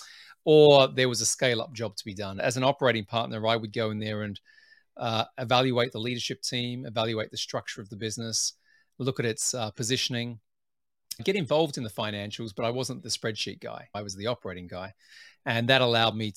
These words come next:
to get involved in lots of different deals, lots of acquisitions. And as you mentioned, twenty-six exits. The last big one where I was the C E O of the international division of the company was a business called Ascend Learning in twenty seventeen,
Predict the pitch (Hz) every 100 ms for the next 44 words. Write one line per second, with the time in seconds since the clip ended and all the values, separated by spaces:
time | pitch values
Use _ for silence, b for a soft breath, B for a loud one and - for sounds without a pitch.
0 | - 120 107 104 - 110 101 107 104 101
1 | 104 107 123 120 101 104 - 104 92 104
2 | 104 101 - 117 107 110 - 101 101 -
3 | 104 101 107 107 113 110 113 135 131 107
4 | 101 - b b b - 151 123 110 -
5 | 160 - 95 - 110 - - 123 127 165
6 | 180 - - 160 147 123 104 101 113 110
7 | 107 107 98 - - 113 110 107 107 107
8 | 98 110 - 104 107 107 104 - 101 101
9 | 104 117 110 98 - 110 107 101 98 117
10 | 113 104 117 104 - 120 107 107 107 104
11 | 98 98 113 101 - 101 98 - 107 101